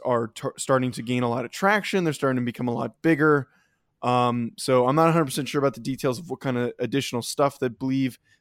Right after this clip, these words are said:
will be bringing on, um, now with Black Label Media, but it's still a big deal, and there's obviously more growth to come in the future.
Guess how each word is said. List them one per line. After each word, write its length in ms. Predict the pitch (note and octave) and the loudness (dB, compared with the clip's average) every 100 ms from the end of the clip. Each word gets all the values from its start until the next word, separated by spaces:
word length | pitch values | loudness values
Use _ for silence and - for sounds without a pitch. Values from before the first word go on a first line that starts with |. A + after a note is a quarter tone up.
| - | -10
will 140 | B2+ | -6
be 140 | B2 B2 | -2 -2
bringing 460 | A2 C3+ C3+ B2+ | -2 0 0 -2
on, 460 | - B2+ B2+ B2+ A#2+ - _ _ _ | 0 2 2 2 -2 -6 _ _ _
um, 300 | B2 B2 A#2+ | -2 0 0
now 240 | B2 B2+ B2+ | 2 2 2
with 240 | B2 B2+ | 2 0
Black 280 | C3 B2 A#2+ | 0 -2 0
Label 260 | B2+ A#2+ A#2 | -2 -2 0
Media, 420 | A#2+ B2 B2 A#2+ | 0 0 0 0
but 240 | B2 B2 B2+ | 0 -2 -2
it's 180 | B2 - | -6 -4
still 240 | C#3+ C#3 | 0 0
a 60 | B2+ | 0
big 240 | C3+ A#2+ | -2 0
deal, 380 | B2 B2+ B2+ B2+ | 0 2 2 0
and 100 | A#2+ | -2
there's 140 | A#2 - | -4 2
obviously 480 | C#3 C3+ B2 - | 2 2 -2 -2
more 320 | B2 B2 B2+ A2+ | -2 0 -2 -4
growth 500 | - B2 B2 A#2+ - _ _ _ | -6 0 2 0 -4 _ _ _
to 100 | - | -14
come 380 | - - B2+ A#2+ | -12 -4 -2 0
in 140 | A#2+ A#2 | -2 -4
the 80 | |
future. 580 | G#2+ - A#2 A2+ - - | -6 -6 -6 -4 -12 -18